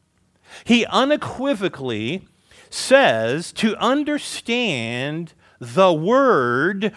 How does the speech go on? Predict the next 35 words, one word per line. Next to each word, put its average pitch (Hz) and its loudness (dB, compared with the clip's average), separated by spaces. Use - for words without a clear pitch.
we 208 0
must 214 2
know 185 -2
that 123 -6
he 131 -6
is 104 -8
God. 107 -10
This 117 -10
is, 135 -8
of 117 -14
course, 131 -6
why 127 -2
later 127 0
on 160 2
in 127 -4
this 131 -4
very 143 0
same 156 -4
gospel, 147 0
Jesus 175 -2
was 180 0
able, 180 0
uh, 147 -4
to 180 -2
answer 196 -4
the 170 -4
question, 202 0
"Who 220 -2
are 233 4
you?" 202 0
And 165 0
he 185 -2
says, 233 2
"I 202 6
am." 185 2